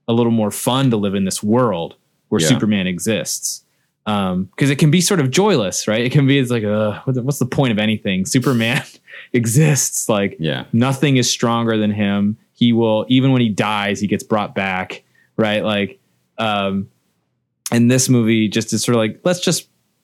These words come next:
Speaker 1: let's just live in a world where, uh, this lowly dude is capable of, um, you know,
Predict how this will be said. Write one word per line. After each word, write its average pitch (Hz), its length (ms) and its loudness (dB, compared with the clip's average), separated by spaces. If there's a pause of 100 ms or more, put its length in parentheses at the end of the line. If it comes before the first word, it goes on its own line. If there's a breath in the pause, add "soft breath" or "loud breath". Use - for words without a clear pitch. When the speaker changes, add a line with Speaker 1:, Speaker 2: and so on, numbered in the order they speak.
(320)
Speaker 1:
let's 147 180 0
just 160 200 0
live 135 140 4
in 120 80 2
a 110 80 2
world 104 360 2
where, 95 520 0 (300)
uh, 95 440 -2 (380)
this 113 280 2
lowly 104 480 2
dude 87 500 -2 (320)
is 95 180 -2
capable 92 720 -2
of, 85 600 -6
um, 85 500 -4 (640)
you 113 120 2
know, 85 280 -4